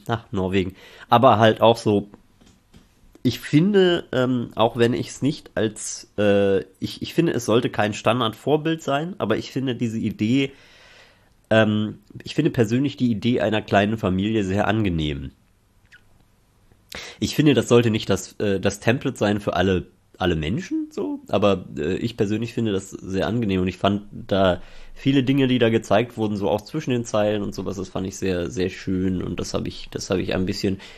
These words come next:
mit einem lachenden und einem weinenden Auge wahrgenommen, weil ich so dachte, ja, das ist, das ist sehr angenehm alles, aber gleichzeitig natürlich hab ich das gerade so in dem Ausmaß auf keinen Fall.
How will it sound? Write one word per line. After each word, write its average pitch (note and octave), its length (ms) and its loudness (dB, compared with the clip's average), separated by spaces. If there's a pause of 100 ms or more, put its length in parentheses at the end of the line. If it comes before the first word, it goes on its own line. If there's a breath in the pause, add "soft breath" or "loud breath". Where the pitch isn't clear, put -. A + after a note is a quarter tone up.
mit A#2 120 -4
einem A#2 180 2
lachenden A2+ 420 2
und G2+ 40 -6
einem G2 240 -2
weinenden G2 400 0
Auge F#2 320 -2
wahrgenommen, F#2 560 -2
weil F#2 140 -2
ich F#2 60 -10
so G2+ 80 -8
dachte, F#2+ 260 -8
ja, F#2+ 160 -4
das G2 160 -8
ist, - 240 -10 (420 soft breath)
das A2 120 -8
ist - 180 -8
sehr A2+ 200 4
angenehm C#3+ 560 2
alles, C3 440 -4 (600)
aber G2+ 680 2 (420)
gleichzeitig F#2+ 800 -4 (520)
natürlich - 680 -4 (1200 soft breath)
hab F#2 180 0
ich F2 140 0
das - 240 -6
gerade E2 340 -2
so F2 220 0
in F#2+ 140 2
dem G2+ 200 4
Ausmaß G2+ 600 2
auf - 120 -10
keinen F2+ 300 -2
Fall. F2 320 -4